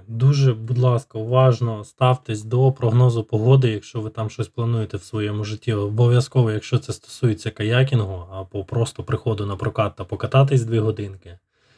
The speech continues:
Чому? Тому що можуть бути випадки, коли ви злякались того, чого насправді не існує, або неправильно страктували.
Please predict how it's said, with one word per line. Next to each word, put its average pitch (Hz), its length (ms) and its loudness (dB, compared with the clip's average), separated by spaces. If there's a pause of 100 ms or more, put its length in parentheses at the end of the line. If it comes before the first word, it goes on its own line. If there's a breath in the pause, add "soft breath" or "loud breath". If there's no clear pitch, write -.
(120)
Чому? 110 360 0
Тому 107 260 0
що - 140 -2
можуть 113 340 4
бути 113 260 -4
випадки, 104 640 -6
коли 110 460 -2
ви 104 140 -4
злякались 110 580 0
того, 110 240 0
чого 113 260 0
насправді 113 480 -2
не 107 140 -4
існує, 127 540 0 (680)
або 110 140 -4
неправильно 110 520 -2
страктували. 104 720 -4